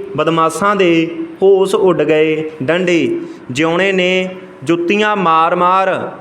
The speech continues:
ਉਹਨਾਂ ਨੂੰ ਭਜਾ ਦਿੱਤਾ ਤੇ ਮਗਰੋਂ ਆਪ ਜਾ ਕੇ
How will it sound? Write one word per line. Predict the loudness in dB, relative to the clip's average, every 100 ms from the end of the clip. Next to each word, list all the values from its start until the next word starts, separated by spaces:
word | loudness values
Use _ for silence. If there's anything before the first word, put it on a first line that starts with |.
| -6
ਉਹਨਾਂ | -2 0 0
ਨੂੰ | 2 2 2 -2 -8 -8 -2
ਭਜਾ | 0 2 2
ਦਿੱਤਾ | 0 2 2 2 0 -6 -12 -4
ਤੇ | -2
ਮਗਰੋਂ | 0 0 2 2 2 -2 -6 -12 -8 -2
ਆਪ | 2 2 0 0
ਜਾ | 2 2 0
ਕੇ | 0 0 0 -4